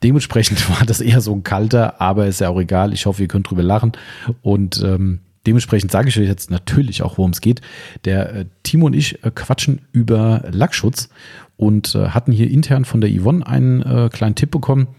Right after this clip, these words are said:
Sie meinte dann, ja, bezüglich des nächsten Podcasts, mach doch einfach mal was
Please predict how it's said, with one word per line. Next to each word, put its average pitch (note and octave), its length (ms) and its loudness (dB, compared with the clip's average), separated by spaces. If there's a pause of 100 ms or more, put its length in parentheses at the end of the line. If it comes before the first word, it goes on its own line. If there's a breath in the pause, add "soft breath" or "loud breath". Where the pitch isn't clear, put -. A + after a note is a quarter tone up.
(120)
Sie - 140 -6
meinte G#2 240 0
dann, G#2+ 240 0
ja, G2+ 160 2
bezüglich - 380 -2
des - 180 -2
nächsten F#2+ 240 -2
Podcasts, - 520 0
mach G2 180 2
doch - 160 -2
einfach F#2+ 340 0
mal F#2 180 2
was E2+ 220 -2